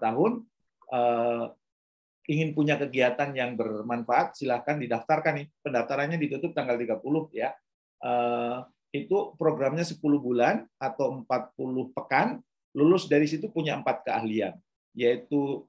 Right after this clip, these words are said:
leadership-nya oke, public speaker-nya oke, kemudian punya wawasan ekopreneur karena memang, eh, tinggalnya di Kampung Hening yang lahannya kurang lebih sepuluh hektar,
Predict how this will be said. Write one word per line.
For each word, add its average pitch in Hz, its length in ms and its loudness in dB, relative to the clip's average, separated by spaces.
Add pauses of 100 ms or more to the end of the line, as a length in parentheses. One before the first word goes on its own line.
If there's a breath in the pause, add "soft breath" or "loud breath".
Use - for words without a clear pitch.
leadership-nya 123 640 -4
oke, 143 560 0 (320)
public 127 320 -2
speaker-nya 131 560 -4
oke, 160 480 -2
kemudian 135 320 -2
punya 127 320 -2
wawasan 123 480 2
ekopreneur 123 1500 -2
karena 123 160 2
memang, 123 480 -2
eh, 120 520 0 (120)
tinggalnya 120 480 0
di 110 400 -2
Kampung 123 320 -2
Hening 135 240 -4
yang 113 160 0
lahannya 110 400 -4
kurang 113 240 -2
lebih 110 80 -4
sepuluh 110 300 -4
hektar, 139 500 0